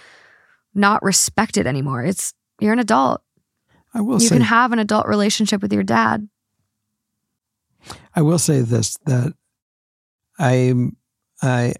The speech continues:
Speaker 2: I'm glad that you remember the fact that, you know, he said that, you know,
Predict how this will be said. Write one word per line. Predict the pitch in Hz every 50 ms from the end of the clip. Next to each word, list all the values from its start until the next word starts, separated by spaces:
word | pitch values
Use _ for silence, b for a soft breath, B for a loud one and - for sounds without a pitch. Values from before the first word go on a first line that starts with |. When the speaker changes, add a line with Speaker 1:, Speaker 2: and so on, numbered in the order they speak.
| -
Speaker 2:
I'm | - 147 127 120
glad | 110 127 127 131 143 147
that | 143 135 -
you | 131 120
remember | 117 120 117 110 113 117 120 120 120 117 110
the | - 113
fact | - - 120 113 117 113 - -
that, | 120 113 110 113 110 113 123 -
you | 123 120
know, | 107 107 107 117 113 113 120 - -
he | 104 113 123 107
said | - - - 127 120 117 113 113 104 104 101 - _ _ _ _ _ _ _ _ _ _ _ -
that, | 117 107 117 110 107 107 107 107 110 139 - _ _ _ _ _ _ _ _ _ _ _ _ _ _ _ _ _ _ _ _ _ _ _ _ _ _ _
you | - 143 131
know, | 123 - - - - - 120